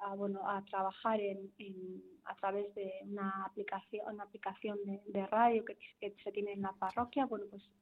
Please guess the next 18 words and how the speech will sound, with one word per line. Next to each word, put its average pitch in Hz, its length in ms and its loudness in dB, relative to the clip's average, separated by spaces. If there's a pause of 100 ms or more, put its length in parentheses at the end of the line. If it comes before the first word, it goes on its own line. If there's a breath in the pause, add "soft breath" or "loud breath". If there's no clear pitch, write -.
(320)
es 247 100 0
un 269 120 8
poco 277 260 10
ir 269 140 10
adaptando 269 720 8 (540 soft breath)
cada, 233 800 12 (120)
esta, 233 480 8
estos 247 240 8
recursos 269 640 6
que 247 100 4
tenemos 285 500 10 (320 loud breath)
a 220 120 8
cada 226 280 10
uno 240 280 6
de, 240 420 4
de 233 80 6
los 233 140 4 (100)
equipos, 262 540 2